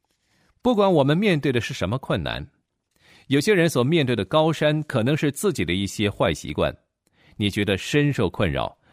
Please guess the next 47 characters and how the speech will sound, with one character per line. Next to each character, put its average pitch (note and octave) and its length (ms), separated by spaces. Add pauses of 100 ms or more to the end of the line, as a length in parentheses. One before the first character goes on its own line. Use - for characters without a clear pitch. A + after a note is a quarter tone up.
你 G#2+ 140
又 D3 100
不 G#3 160
能 C#3 180
摆 B1 220
脱， G2 280 (460)
你 F3+ 140
晓 A2 180
得 A#2+ 180
被 F#3+ 200
这 F3 80
个 D3+ 100
坏 F3+ 240
习 B2 220
惯 C3+ 240
所 F#2+ 340 (100)
奴 C3 300
役、 A2+ 380 (220)
辖 G#2 340
制， C3+ 340 (240)
感 F#2+ 160
到 A2+ 80
身 E3+ 320
不 D3 80
由 G2+ 200
己， B1 260 (300)
你 C3+ 120
感 A2+ 140
到 G#2+ 100
很 D3+ 240
苦， D#2+ 300
感 G2 160
到 A#2+ 80
很 G2 180
无 G#2 280
助， C#3+ 280 (220)
感 F2+ 180
到 F#2+ 120
很 C#2+ 260
绝 D#2 160
望， E2 260 (280)
感 F#2 120
到 A2 120
没 C#3+ 100
有 G2+ 140
出 G2 180
路。 F2+ 180